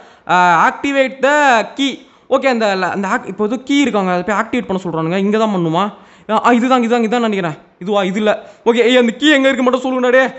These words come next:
ஆ, அதை ஆடிக்கிட்டு பாத்துடுறேன்டா டே. எங்க இருக்கு மட்டும் சொல்லுங்கடா கீ. ஓ, இதான் கீயா? ஆ, இதான் நினைக்கிறேங்க. எடு, எடு, அந்த லிவர் எடு. ஆ, இதை எடு. ஆ, இதை ஆக்டிவேட் பண்ண நினைக்கிறேன். போடு.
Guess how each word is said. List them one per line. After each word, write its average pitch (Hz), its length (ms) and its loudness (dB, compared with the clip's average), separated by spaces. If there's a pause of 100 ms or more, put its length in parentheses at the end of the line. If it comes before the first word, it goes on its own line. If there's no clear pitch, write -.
(280)
ஆ, 233 160 2
அதை 233 80 2
ஆடிக்கிட்டு 247 360 0
பாத்துடுறேன்டா 254 520 -2
டே. 247 120 2
எங்க 240 180 0
இருக்கு 233 120 -4
மட்டும் 247 240 -2
சொல்லுங்கடா 247 160 0
கீ. 247 260 0 (300)
ஓ, 254 100 0
இதான் 254 220 2
கீயா? 254 180 -2
ஆ, 233 340 2 (440)
இதான் 226 280 -2
நினைக்கிறேங்க. 190 420 -4
எடு, 190 140 0
எடு, 226 120 2
அந்த 190 160 -2
லிவர் 226 200 2
எடு. 214 300 -2 (200)
ஆ, 175 60 -4
இதை 175 160 -4
எடு. 185 220 -8 (280)
ஆ, 185 100 0
இதை 196 160 2
ஆக்டிவேட் 196 300 -2
பண்ண 165 160 -4
நினைக்கிறேன். 151 280 -6
போடு. 196 260 -6